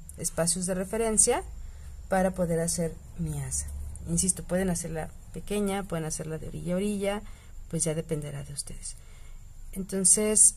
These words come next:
vamos a comenzar aquí. Recuerden que estas, estos, este, aros tienen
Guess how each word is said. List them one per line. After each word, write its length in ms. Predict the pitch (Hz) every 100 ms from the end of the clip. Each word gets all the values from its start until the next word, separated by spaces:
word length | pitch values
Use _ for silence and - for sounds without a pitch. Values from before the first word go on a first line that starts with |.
| -
vamos 440 | 175 175 180 175
a 60 | 175
comenzar 420 | 170 165 170 180
aquí. 380 | 190 185 262 277 -
Recuerden 500 | 185 190 196 240 240
que 260 | 240 208
estas, 520 | 208 - 220 214 - -
estos, 540 | 190 - 202 190 -
este, 420 | 185 - 165 143 -
aros 480 | 190 202 240 - -
tienen 400 | 190 180 180